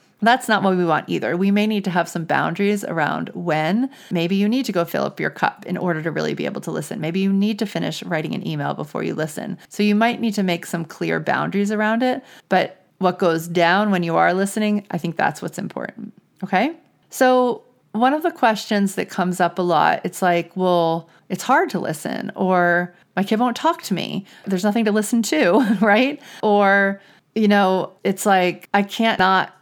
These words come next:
fix it," or, uh, whatever. "I can't, like, something's not working in this listening piece." And so one of the strategies that I think is really helpful is just to think of, like,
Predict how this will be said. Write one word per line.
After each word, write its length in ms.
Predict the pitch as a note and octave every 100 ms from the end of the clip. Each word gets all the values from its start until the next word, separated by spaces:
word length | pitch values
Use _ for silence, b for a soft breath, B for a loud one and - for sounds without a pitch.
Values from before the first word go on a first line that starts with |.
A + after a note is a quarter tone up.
| _
fix 340 | - C4 -
it," 100 | G3+
or, 140 | E3 D#3+
uh, 200 | - F#3+
whatever. 340 | G#3+ A3 E3+
"I 120 | D#3
can't, 320 | F3 - G#3+ G3+
like, 160 | G3
something's 440 | - A#3+ B3+ A#3 G3+
not 260 | F#3+ -
working 400 | F#3+ F3+ F#3 -
in 260 | - F3+ F3+
this 300 | F3 E3+ F#3
listening 420 | F#3 F3+ F3 E3
piece." 580 | - - - F#3+ - - B B B
And 200 | G#3 G#3
so 400 | G3+ A3+ A3 G#3 -
one 260 | G#3 A#3+ D#4+
of 200 | E4+ C4+
the 120 | A#3
strategies 580 | - G3+ F#3+ F#3+ G3+ G3
that 80 |
I 60 | F#3+
think 200 | F#3+ F#3+
is 120 | G3
really 200 | F#3 F3+
helpful 400 | F3+ F#3+ F#3+ F3+
is 220 | F3 E3+
just 260 | - G3 -
to 100 | G#3
think 260 | G#3 G#3 G3+
of, 280 | F#3+ F3+
like, 320 | F#3 E3 -